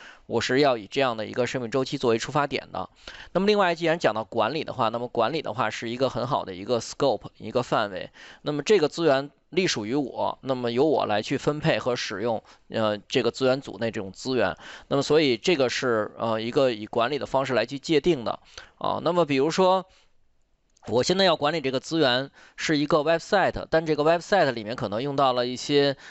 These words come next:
呃，虚拟机的资源，或者说我用到了一个数据库的资源，它是由我们这个一个通用的一个数据库的一个管理员来管理的。啊，那么这个管理员的话，那么可能我要回收我的资源的时候，我并不能把这个数据库也回收了。为什么？因为这个数据库是一个通用数据库，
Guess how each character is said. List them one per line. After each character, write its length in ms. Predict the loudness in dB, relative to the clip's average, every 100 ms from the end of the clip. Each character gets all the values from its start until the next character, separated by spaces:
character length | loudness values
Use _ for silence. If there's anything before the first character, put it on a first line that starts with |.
| -6
呃， 180 | -2 -2
虚 140 | -4
拟 100 | -8
机 160 | -2 0
的 80 | 0
资 140 | 2
源， 120 | 0
或 120 | 2
者 40 | 0
说 140 | 2
我 80 | 2
用 100 | 2
到 140 | 0
了 80 | 0
一 100 | 0
个 280 | 2 4 4
数 160 | 0 -6
据 100 | -6
库 180 | -2
的 80 | 0
资 200 | -2 -4
源， 160 | -4 -4
它 180 | -2 -2
是 160 | -2
由 160 | -2 0
我 140 | 0
们 100 | -4
这 160 | -6 -2
个 160 | 0
一 80 | 0
个 100 | -2
通 220 | -4 -4
用 140 | -2 -2
的 60 |
一 20 | 0
个 100 | -2
数 160 | -2
据 80 | -4
库 180 | -4 -2
的 60 |
一 60 | 0
个 100 | 0
管 160 | 0 -2
理 60 |
员 120 | -2
来 80 | -4
管 220 | 0 0 0
理 120 | -4
的。 200 | -6 -8 -10 -20 -20 -20 -8
啊， 160 | -4 -2
那 100 | 0
么 80 | 2
这 220 | 4 4
个 320 | 4 4 2
管 320 | -2 -4 0
理 60 | 2
员 100 | 0
的 80 | 0
话， 160 | 0
那 100 | 0
么 80 | -2
可 140 | -4
能 120 | -2 2
我 120 | 4
要 100 | 2
回 140 | 2
收 160 | 0 2
我 140 | 2
的 80 | 0
资 160 | 0 2
源 120 | 2
的 80 | 0
时 140 | -2
候， 140 | 0
我 80 | 0
并 160 | 0 -2
不 120 | -2
能 140 | -2
把 140 | 0 -2
这 100 | -2
个 80 | -4
数 160 | -4
据 80 | -6
库 180 | 0 0
也 60 |
回 180 | 0 -2
收 140 | -2 0
了。 60 |
为 120 | 2
什 100 | 2
么？ 60 | 0
因 60 | -4
为 80 |
这 140 | 0 2
个 80 | 2
数 120 | -2
据 80 | -4
库 220 | -2 -2
是 200 | 0 0
一 60 |
个 120 | 2 0
通 180 | -2
用 80 | -8
数 160 | -8 -8
据 80 | -8
库， 260 | -4 -6